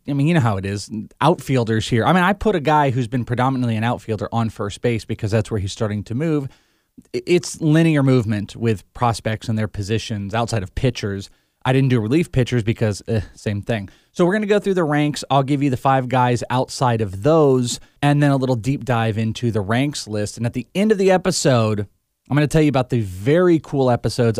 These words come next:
I have coming up, because as I remember,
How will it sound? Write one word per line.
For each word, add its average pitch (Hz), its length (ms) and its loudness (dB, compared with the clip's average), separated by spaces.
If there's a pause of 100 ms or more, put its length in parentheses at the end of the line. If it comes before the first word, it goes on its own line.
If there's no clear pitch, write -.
I 120 160 -2
have 107 300 -4
coming 110 360 -6
up, 127 200 -2
because 113 500 -4 (720)
as 131 160 0
I 143 40 2
remember, 165 880 0